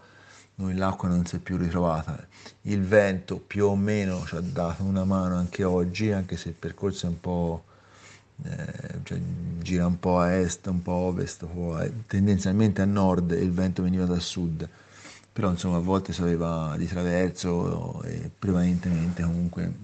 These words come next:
un pochino da dietro ci ha, ci ha spinto. E, mm, si pensava di fare una tappa più lunga,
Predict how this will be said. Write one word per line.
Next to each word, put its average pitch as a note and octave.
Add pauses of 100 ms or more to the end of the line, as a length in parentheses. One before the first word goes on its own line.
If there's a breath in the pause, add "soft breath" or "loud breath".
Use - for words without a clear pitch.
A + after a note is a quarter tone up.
un F2+
pochino E2+
da E2+
dietro F2
ci D#2
ha, D#2
ci -
ha D#2+
spinto. E2 (600 loud breath)
E, E2+
mm, D#2+
si G2+
pensava G2+
di G2
fare F#2+
una F2+
tappa F#2
più G#2+
lunga, G#2